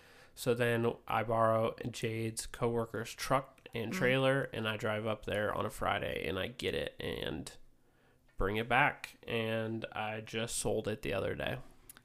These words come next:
Speaker 2: Yeah, so it's not sitting in our, it's not.
Speaker 1: Yep,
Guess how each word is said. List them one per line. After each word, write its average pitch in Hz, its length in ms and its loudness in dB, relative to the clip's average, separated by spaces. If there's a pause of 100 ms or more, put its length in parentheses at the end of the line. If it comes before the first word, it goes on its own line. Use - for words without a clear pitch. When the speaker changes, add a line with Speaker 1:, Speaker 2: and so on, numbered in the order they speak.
Speaker 2:
Yeah, 180 140 -8
so 196 260 -6
it's - 240 -4
not 208 260 -8
sitting 214 340 -6
in 214 80 -4
our, 214 200 -4 (480)
it's 220 120 -8
not. 233 240 0 (240)
Speaker 1:
Yep, 196 320 4